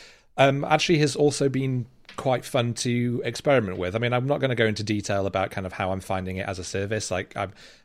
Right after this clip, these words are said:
as I say, I'm, I'm basically six days in, and, uh, uh, it, it's far too soon for me to, to give any kind of, um, uh, conclusion. But it's been fun to try it so far. It has actually been quite welcoming. I've done some of the dance classes even,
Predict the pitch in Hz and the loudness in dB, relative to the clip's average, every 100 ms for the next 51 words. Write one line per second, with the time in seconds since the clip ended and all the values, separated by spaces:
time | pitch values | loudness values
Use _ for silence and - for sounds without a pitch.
0 | - 104 - 92 92 95 98 92 90 110 | -2 -2 0 2 2 0 -4 -4 0 0
1 | - - 92 - 113 - 92 90 92 80 | 0 -6 -8 -4 -6 -4 -4 -2 -2 -4
2 | 82 - - _ - 101 92 90 90 92 | -10 -18 -20 _ -4 -2 -2 -4 -8 -6
3 | - - - - _ - 92 95 95 98 | -8 -10 -14 -14 _ -4 -4 -4 -6 -8
4 | 95 - 90 - 87 - 87 90 90 90 | -12 -4 -4 -4 -8 -6 -6 -8 -10 -8
5 | 92 90 - 98 90 95 92 90 87 90 | -6 -8 -6 -8 -2 -2 -2 -6 -6 -6
6 | 87 82 - 92 87 95 95 _ _ - | -8 -10 -14 -10 -10 -10 -18 _ _ -20
7 | _ 95 101 - 90 87 117 110 85 87 | _ -10 -10 -10 -12 -2 0 0 -2 -8
8 | - 98 - - - _ _ - 127 135 | -2 -2 -4 -18 -20 _ _ -6 -4 -2
9 | 127 - 135 131 - 120 117 113 107 _ | -4 -2 -2 -2 -4 -4 -4 -6 -10 _
10 | _ - - 98 107 - - 113 110 117 | _ -6 0 2 2 -2 -4 -2 0 2
11 | 117 101 - 95 98 110 - 110 107 107 | 2 2 -4 -6 -4 -4 -6 -6 -4 -4
12 | 104 _ _ - 110 110 110 - 110 110 | -8 _ _ -2 0 2 0 -2 -2 -2
13 | 101 95 101 - 104 92 101 92 90 101 | -4 -4 -6 -4 -6 -4 -4 -6 -4 -4
14 | 120 - - - - 120 131 117 131 131 | -4 -8 -10 -8 -4 -2 -2 0 0 0
15 | 135 | -2